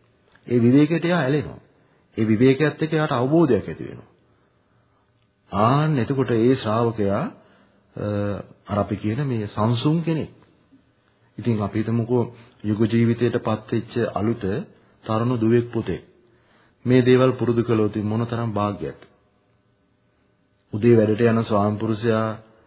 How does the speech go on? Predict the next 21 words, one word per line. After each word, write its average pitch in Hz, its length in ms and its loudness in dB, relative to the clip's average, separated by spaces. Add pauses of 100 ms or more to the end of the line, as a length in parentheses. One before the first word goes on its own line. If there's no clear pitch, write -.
(360)
උදේ 107 200 0
වැඩට 95 300 0
යනකොට 110 340 -2 (640)
බිරිඳ, 101 420 0 (840)
අ, 101 120 -8 (1500)
පහනක් 110 500 0
තියලා 113 500 0 (540)
බෝධියට 101 460 -2
ගිහිල්ලා 110 540 -2
වන්දනා 104 460 -2
කරනවා 113 360 -6
නම් 120 180 -6 (640)
ඒ 113 160 0
වන්දනා 113 440 2
කරන 120 220 -2
ප්‍රාර්ථනා 113 500 0
ඇතුලේ 123 460 -2 (540)
මේ 107 200 -2
දේම 127 260 4
තමයි 131 260 -4
තියෙන්නේ. 123 340 -10